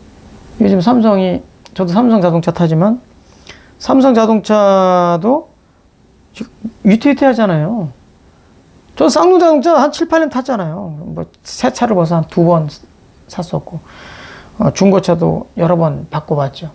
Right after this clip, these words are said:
이제 저는, 어, 우리가 그 조직적으로 탈 때는 우리 기아차 타고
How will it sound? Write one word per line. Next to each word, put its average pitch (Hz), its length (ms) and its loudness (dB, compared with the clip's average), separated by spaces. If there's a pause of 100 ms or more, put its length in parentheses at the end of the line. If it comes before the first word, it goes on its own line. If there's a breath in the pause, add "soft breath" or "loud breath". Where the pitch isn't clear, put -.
(800 soft breath)
이제 180 160 -2
저는, 185 420 0 (800 soft breath)
어, 85 460 -2
우리가 175 420 0 (320)
그 - 240 -4 (600)
조직적으로 226 500 2
탈 220 180 0
때는 226 180 0
우리 214 200 -2
기아차 185 320 -2
타고 165 460 -6